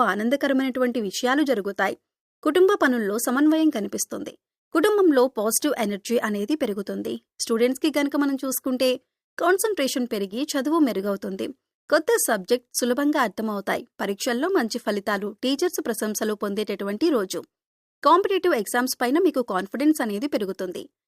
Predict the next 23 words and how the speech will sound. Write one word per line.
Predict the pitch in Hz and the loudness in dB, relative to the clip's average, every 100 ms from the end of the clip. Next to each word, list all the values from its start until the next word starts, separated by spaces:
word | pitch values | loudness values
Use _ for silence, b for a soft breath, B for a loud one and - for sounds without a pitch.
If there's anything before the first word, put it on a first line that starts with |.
| _ - | _ -4
ఇక | 320 370 | 0 2
ఈ | 320 | 2
రాశి | 214 214 339 | 2 0 -2
స్త్రీలకి, | - 302 262 233 233 233 | -2 -2 -2 -2 -2 -4
ఉమెన్‌కి | 208 208 226 233 | -2 -4 -4 -8
చూసుకుంటే | - 196 - 226 214 294 247 247 _ _ - | -8 -8 -6 -6 -2 0 -2 -6 _ _ -2
మహిళలకు | 220 233 311 339 302 | 0 2 0 2 0
మానసిక | 208 214 233 262 | 0 -2 -4 -4
శాంతి, | 262 226 202 196 202 - | -4 -4 -4 -6 -6 -6
ఆర్థిక | 202 196 240 | -6 -4 -2
స్వతంత్రత | 254 - 226 208 208 214 | -4 -4 -6 -4 -4 -4
పైన | 208 208 294 | -4 -4 -4
క్లారిటీ | - 208 190 226 | -2 -2 -2 -4
వచ్చే | 214 202 - | -4 -4 -6
ఇంటి | - 220 311 | -4 -2 -2
పనుల్లో | 302 277 269 285 | 0 0 0 -2
బ్యాలెన్స్ | 220 196 202 214 | 0 -2 -2 -6
పెరిగి, | - 196 202 220 - _ _ _ | -6 -6 -6 -8 -10 _ _ _
అలాగే | 302 349 349 320 | 0 2 2 0
self | - 208 - | 0 -4 -6
care | - 214 214 | -4 -2 0
and | 214 196 | -4 -4
beauty, | 190 190 | -4 -4